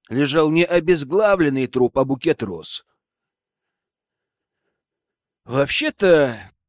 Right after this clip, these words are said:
эта черта меня в ней всегда восхищала. Какой бы пипец ни происходил в округе,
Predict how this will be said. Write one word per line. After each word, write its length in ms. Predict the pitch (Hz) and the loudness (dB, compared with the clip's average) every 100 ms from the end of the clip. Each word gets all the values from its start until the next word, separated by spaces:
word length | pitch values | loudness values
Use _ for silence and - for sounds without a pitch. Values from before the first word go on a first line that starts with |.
| _ - | _ -6
эта 440 | 135 - 120 - | -6 -2 -2 -2
черта 500 | - 131 117 - 220 | -6 -4 -6 -4 -4
меня 340 | 135 113 135 143 | -2 -2 -2 -2
в 100 | 104 | -2
ней 160 | 135 | -4
всегда 600 | 120 - 98 107 113 101 - | -4 -8 -6 0 0 0 -6
восхищала. 1120 | 101 110 - - 117 - - 90 69 57 - _ _ _ _ _ _ _ _ _ _ _ _ | -8 -6 -6 -8 -6 -4 -6 -8 -12 -18 -20 _ _ _ _ _ _ _ _ _ _ _ _
Какой 300 | 147 - 269 | -6 -2 -2
бы 140 | 208 220 | -2 -4
пипец 720 | - 214 - 180 156 - - | -2 -4 -4 -2 -2 -2 -4
ни 120 | 139 | -4
происходил 760 | - 143 143 - 151 127 120 | -2 0 0 0 0 0 0
в 60 | 135 | 0
округе, 800 | 156 - 294 339 160 131 87 | 0 2 4 4 4 -2 -2